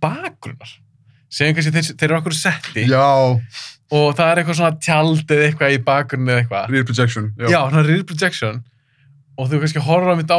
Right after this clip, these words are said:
Speaker 1: þetta kannski aðeins betri gæðum,
Speaker 2: <laughs> Já.
Speaker 1: þessu gömlu,
Speaker 2: Já.
Speaker 1: þá er þetta alveg skuggalega lélegt.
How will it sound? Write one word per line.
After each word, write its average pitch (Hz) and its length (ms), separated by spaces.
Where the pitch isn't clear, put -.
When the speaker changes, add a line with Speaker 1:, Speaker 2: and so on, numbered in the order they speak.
Speaker 1:
þetta 139 160
kannski 135 160
aðeins 135 300
betri 151 340
gæðum, 156 560
Speaker 2:
<laughs> - 0
Já. 135 320
Speaker 1:
þessu 127 180
gömlu, 151 540
Speaker 2:
Já. 240 320
Speaker 1:
þá - 140
er 180 200
þetta 190 120
alveg 156 300
skuggalega - 1000
lélegt. - 680